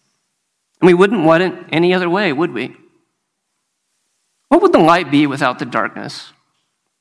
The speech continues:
The day without the night? Christmas with all the months in between? It's as if Jesus gives this illustration to reassure the disciples that although they will walk in darkness,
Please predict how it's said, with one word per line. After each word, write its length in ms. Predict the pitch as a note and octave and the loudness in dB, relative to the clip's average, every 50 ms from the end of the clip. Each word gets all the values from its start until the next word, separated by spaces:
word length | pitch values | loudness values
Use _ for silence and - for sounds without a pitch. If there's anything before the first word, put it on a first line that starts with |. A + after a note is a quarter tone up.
| _ _ _ _ _ _ _ _ _ _ _ _ | _ _ _ _ _ _ _ _ _ _ _ _
The 80 | - D3 | -6 -4
day 260 | C#3 C#3 C#3 C#3 D3+ | 0 2 2 2 2
without 360 | D3 D3+ D3+ - C#3+ C3 B2+ | 2 0 0 0 -2 -2 -2
the 80 | - C3+ | -4 -4
night? 320 | C3 C3 B2 B2+ C3 - | -4 -2 -2 -4 -4 -6
Christmas 680 | - - A#3+ B3+ B3 - - C#3+ B2+ - - - - - _ _ - - _ _ _ _ | -6 -8 -8 -6 -6 -6 -6 -6 -6 -8 -14 -18 -18 -20 _ _ -20 -20 _ _ _ _
with 140 | C3+ C3 | -8 -2
all 140 | D3+ D#3+ F3+ | 0 0 0
the 60 | F3+ | 2
months 460 | F3+ D#3 D3 D#3 D3+ C#3+ C#3 - - - | 0 0 0 0 -2 -4 -8 -12 -12 -8
in 140 | - D3+ | -8 -6
between? 560 | C#3+ D3+ D3+ - - D3+ C3+ C3 - - D#3 - _ _ _ _ _ _ _ _ _ _ _ _ _ _ _ _ _ _ _ _ _ _ _ _ _ _ _ _ _ _ _ _ _ _ _ _ _ - | -6 -8 -10 -8 -10 -8 -8 -8 -10 -12 -16 -18 _ _ _ _ _ _ _ _ _ _ _ _ _ _ _ _ _ _ _ _ _ _ _ _ _ _ _ _ _ _ _ _ _ _ _ _ _ -2
It's 120 | - - | 2 2
as 120 | A#3 E3 | 4 4
if 120 | G3 A#3 E3+ | 4 0 0
Jesus 440 | D#3+ D#3 F#3 F3 D3+ E3 E3+ F3 - | 2 2 2 4 4 2 -2 0 2
gives 200 | E3 E3+ D3 C#3+ | 0 0 0 0
this 160 | E3 C#3 D#3 | -2 -2 0
illustration 600 | D3+ C#3 C#3+ - - - C#3 C#3 C3 - D3+ C3 | 0 0 0 -2 -2 -2 -2 -2 -2 -2 -4 -4
to 80 | B2+ | -4
reassure 440 | C3 D#3 E3 F3+ F3 F3 - F3 E3 | -2 -2 -2 -2 -2 -4 -4 -4 -2
the 100 | D#3 D3+ | -2 -4
disciples 580 | C#3+ D3 C#3 - D3 B2+ B2 A#2+ - C3 B2+ B2 | -6 -6 -6 -4 -4 -4 -4 -6 -8 -10 -6 -6
that 100 | C#3+ C3 | -2 -2
although 320 | C3+ C#3+ C#3+ C#3+ D3+ F#3 | -2 -2 -2 -2 -4 -2
they 100 | F#3 F#3+ | -2 -4
will 220 | F3+ D#3+ D#3 D3+ B2+ | -6 -4 -6 -6 -6
walk 500 | B2 B2+ C#3 D#3+ F#3 - - - - - | -4 -4 -4 -4 -4 -8 -14 -20 -18 -8
in 160 | D#3 D#3+ D#3+ | -6 -6 -6
darkness, 640 | D3+ B2 A2 C3 - B2+ A#2 B2 C3 - - - | -4 -6 -6 -6 -8 -8 -12 -12 -12 -14 -18 -20